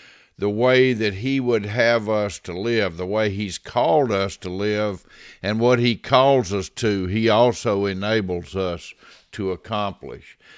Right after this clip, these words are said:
It seems like really high bar for us, but it is not unattainable. Uh, Jesus wouldn't give us something that he didn't also qualify us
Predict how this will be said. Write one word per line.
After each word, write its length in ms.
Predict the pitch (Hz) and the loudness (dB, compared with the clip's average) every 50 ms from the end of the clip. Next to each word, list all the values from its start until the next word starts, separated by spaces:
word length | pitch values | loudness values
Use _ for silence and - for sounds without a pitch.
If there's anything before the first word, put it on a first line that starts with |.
| - - | -16 -8
It 180 | - 110 113 - | -6 -6 -4 -4
seems 480 | - - - 160 175 180 175 156 135 | -4 -4 -2 -2 -2 -2 -2 -2 0
like 340 | 135 135 131 123 120 - - | 2 4 6 4 4 2 -2
really 500 | 107 117 135 139 139 139 139 135 135 127 | -4 0 0 2 2 2 2 0 0 0
high 680 | 117 104 123 135 123 123 123 123 120 120 117 113 98 87 _ _ _ _ | -2 -2 -2 -2 -2 0 -2 -2 -4 -4 -6 -8 -10 -12 _ _ _ _
bar 540 | - 92 95 120 123 123 120 113 107 98 92 | -14 -6 -2 2 4 4 4 4 2 0 -2
for 320 | - - - 107 101 98 98 | -6 -4 -4 -2 -2 0 -2
us, 400 | 98 95 92 92 87 - - _ _ _ _ _ _ _ _ _ | -2 -2 -4 -6 -6 -10 -16 _ _ _ _ _ _ _ _ _
but 420 | - 85 87 117 117 117 113 - _ - | -14 -8 -4 -2 -2 -2 -2 -4 _ -4
it 160 | 113 117 117 | -2 -2 0
is 220 | 120 120 101 87 | -2 -4 -4 -6
not 340 | 113 123 131 139 139 - - - - | -6 -4 -2 -2 -2 -4 -4 -6 -6
unattainable. 1120 | 120 127 123 117 95 - - - 139 151 156 147 127 104 95 87 87 85 87 85 92 87 _ _ _ _ _ _ _ _ _ _ | -4 -4 -4 -6 -8 -10 -12 -6 -4 -4 -2 -2 -4 -6 -6 -8 -8 -8 -8 -8 -10 -12 _ _ _ _ _ _ _ _ _ _
Uh, 200 | - 67 82 85 | -10 -8 -8 -8
Jesus 600 | 90 82 - 117 131 139 131 110 117 117 92 87 | -8 -8 -4 -2 -2 -2 -2 -4 -6 -6 -6 -4
wouldn't 380 | 110 131 131 127 117 110 98 85 | 0 2 2 4 2 0 -4 0
give 260 | 104 139 143 131 117 | 2 2 2 4 2
us 200 | 123 113 110 - | 0 0 0 -4
something 560 | - - 131 120 117 110 - - 123 110 110 | -6 -4 -4 -2 -4 -4 -4 -6 -6 -4 -2
that 120 | 107 104 | -4 -4
he 120 | 101 104 101 | -4 -4 -2
didn't 340 | 98 123 127 117 110 110 110 | 0 0 0 0 -2 -2 -2
also 560 | 113 120 117 117 113 - - 123 107 104 101 | 0 0 0 0 -2 -2 -4 -2 -2 -2 -2
qualify 920 | - - - 135 131 127 123 117 110 - - 117 104 104 104 101 101 101 | -6 -4 -2 0 2 2 2 0 -2 -6 -4 -2 0 0 0 0 -2 -2
us 120 | 98 90 | -6 -8